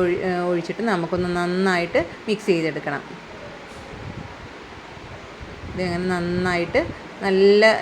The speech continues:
ഇതായിട്ട് തന്നെ മിക്സ് ചെയ്തെടുക്കണം കേട്ടോ, നന്നായിട്ട് മിക്സ് ചെയ്തെടുക്കണം. അതിനകത്ത് പൊടി ഇങ്ങനെ കട്ടകളൊന്നും പാടില്ലേ. അപ്പോൾ ആ കട്ടയൊക്കെ പോകാനായിട്ട് നന്നായിട്ട്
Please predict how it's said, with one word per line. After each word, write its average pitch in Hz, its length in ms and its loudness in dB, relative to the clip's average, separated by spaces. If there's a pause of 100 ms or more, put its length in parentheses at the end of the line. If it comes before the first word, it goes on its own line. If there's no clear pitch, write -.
ഇതായിട്ട് 180 380 4
തന്നെ 180 220 -2
മിക്സ് - 220 -4
ചെയ്തെടുക്കണം 165 480 -2
കേട്ടോ, 185 240 0
നന്നായിട്ട് 185 600 2
മിക്സ് - 220 -6
ചെയ്തെടുക്കണം. 143 400 -4
അതിനകത്ത് 175 320 -2
പൊടി 185 280 6
ഇങ്ങനെ 190 220 4
കട്ടകളൊന്നും 208 680 6
പാടില്ലേ. 175 400 6 (340)
അപ്പോൾ - 140 4
ആ 202 80 2
കട്ടയൊക്കെ 190 440 6
പോകാനായിട്ട് 185 480 2
നന്നായിട്ട് 180 600 2